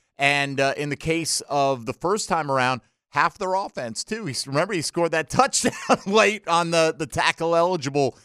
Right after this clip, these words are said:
play. At least they knew how to get that play checked in correctly. Uh, not everybody does, apparently, in the N F L. But, uh, let's not forget that. It was thirty-four to seven, and he caught a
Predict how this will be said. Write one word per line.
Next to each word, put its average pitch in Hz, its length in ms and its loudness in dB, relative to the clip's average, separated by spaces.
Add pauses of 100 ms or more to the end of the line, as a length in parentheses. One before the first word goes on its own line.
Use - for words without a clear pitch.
(180)
play. 123 540 2 (220)
At 135 140 0
least 156 220 -2
they 156 140 2
knew 165 160 0
how 123 100 0
to 117 60 -2
get 113 200 -4
that 104 220 -2
play 107 240 -2
checked 110 380 -6
in 95 180 -6
correctly. 104 600 -4
Uh, 98 160 -4
not 113 260 -2
everybody 104 400 -2
does, 90 300 -8
apparently, 104 480 -4 (280)
in 127 140 -2
the 120 140 0
N 113 100 0
F 110 160 -4
L. 117 180 2
But, 117 360 -2
uh, 113 220 2
let's 123 200 -4
not 147 180 2
forget 139 360 -2
that. 143 200 2
It 117 60 -6
was 117 140 -12
thirty-four 143 500 -2
to 117 60 -4
seven, 123 580 0 (320)
and 113 200 0
he 113 80 -4
caught 123 500 0
a 110 380 -2